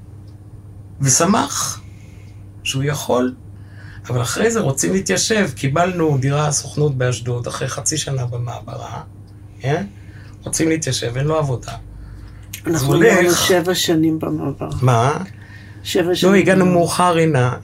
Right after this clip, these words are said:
Speaker 1: בת
Speaker 2: ב-,
Speaker 1: כמה
Speaker 2: ב-,
Speaker 1: את מותר-, אה, לא, סליחה.
Speaker 2: ברור, אני בת שישים וחמש. אמרתי לך, אני גדולה.
Speaker 1: את
Speaker 2: אני,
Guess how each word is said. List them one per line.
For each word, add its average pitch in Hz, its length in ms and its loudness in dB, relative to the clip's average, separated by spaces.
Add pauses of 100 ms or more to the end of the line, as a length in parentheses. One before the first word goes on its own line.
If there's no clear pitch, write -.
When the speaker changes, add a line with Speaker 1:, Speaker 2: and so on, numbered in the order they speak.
(120)
Speaker 1:
בת 139 220 -6
Speaker 2:
ב-, 185 40 6
Speaker 1:
כמה 185 240 6
Speaker 2:
ב-, 190 40 6
Speaker 1:
את 185 60 6
מותר-, 139 360 0
אה, 139 100 4
לא, 120 260 0
סליחה. - 340 -2 (100)
Speaker 2:
ברור, 208 380 4
אני 214 100 4
בת 208 160 2
שישים 196 280 -2
וחמש. 202 400 -2
אמרתי 247 260 0
לך, 208 140 -4
אני 190 140 0
גדולה. 196 280 -4
Speaker 1:
את 202 380 -6
Speaker 2:
אני, 175 100 4